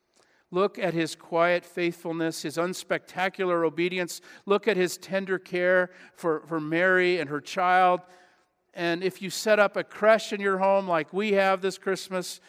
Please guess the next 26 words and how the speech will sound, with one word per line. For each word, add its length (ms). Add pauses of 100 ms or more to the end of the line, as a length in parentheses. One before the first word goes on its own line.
(180)
you'll 140
probably 520
put 200
the 100
baby 280
Jesus 480
right 280
in 100
the 100
center. 680 (640)
And 160
Mary 320
will 160
be 160
right 360
there. 280
The 100
shepherd 440
wisemans 640
will 120
all 160
be 140
up 120
front. 460
And 180 (760)
Joseph, 680